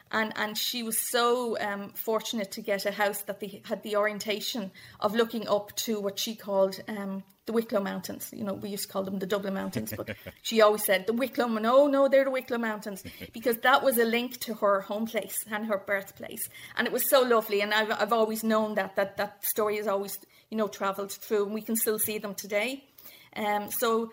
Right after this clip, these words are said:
Speaker 1: my mum, um, was brought to that house when she was age three, when her own mother died, um, along with her three brothers. Um, my grandfather brought her there,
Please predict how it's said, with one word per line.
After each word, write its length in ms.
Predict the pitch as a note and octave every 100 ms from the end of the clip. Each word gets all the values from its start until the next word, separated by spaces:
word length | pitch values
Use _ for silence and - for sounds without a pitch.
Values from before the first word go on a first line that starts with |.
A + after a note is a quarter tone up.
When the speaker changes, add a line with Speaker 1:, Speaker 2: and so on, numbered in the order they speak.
| - - - -
Speaker 1:
my 220 | A#3+ C4
mum, 400 | B3+ C4 D4 D4
um, 220 | A#3+ A3+ A3
was 120 | G#3
brought 240 | A3 G#3+
to 80 | G#3+
that 180 | A3+ G#3
house 240 | G#3+ A3 A3+
when 80 |
she 120 | G#3+ G#3+
was 120 | G#3
age 260 | G#3 G#3
three, 240 | - A#3+ A3
when 140 | A3
her 160 | G3+ G3+
own 160 | G3+
mother 220 | G#3+ A3 G#3+
died, 400 | G3+ G3 G#3 - -
um, 180 | G3 G3+
along 260 | G#3 G#3
with 100 | G#3
her 80 | G#3+
three 200 | G3 G#3
brothers. 500 | G3 G#3 G#3 G3+ - -
Um, 360 | A3 G3 G#3+ -
my 140 | G3
grandfather 500 | F#3+ G3 G3 G3+ G#3+
brought 280 | F#3+ G3+ G3+
her 80 | A3+
there, 360 | G#3+ G3+ G3+